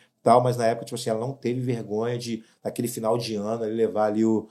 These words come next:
ajudar a levar ali o sustento pra casa. Então, tipo assim, a gente, a S N S, como disse, era eu e minha esposa,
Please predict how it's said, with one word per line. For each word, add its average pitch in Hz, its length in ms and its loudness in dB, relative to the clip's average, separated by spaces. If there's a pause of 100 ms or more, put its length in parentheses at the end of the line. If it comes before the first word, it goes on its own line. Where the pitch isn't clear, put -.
(120)
ajudar 110 380 6
a 123 40 8
levar 107 260 4
ali 107 100 -2
o - 20 -4
sustento - 400 -12
pra 98 140 -6
casa. 110 500 0 (240)
Então, 127 120 2
tipo 123 180 -8
assim, 98 260 -8
a 98 80 -6
gente, 104 320 -4
a 104 160 2
S 120 240 4
N 110 100 0
S, 120 220 2
como 101 120 -10
disse, 98 200 -4
era 101 120 2
eu 107 80 4
e 107 40 0
minha 107 80 -6
esposa, 117 500 0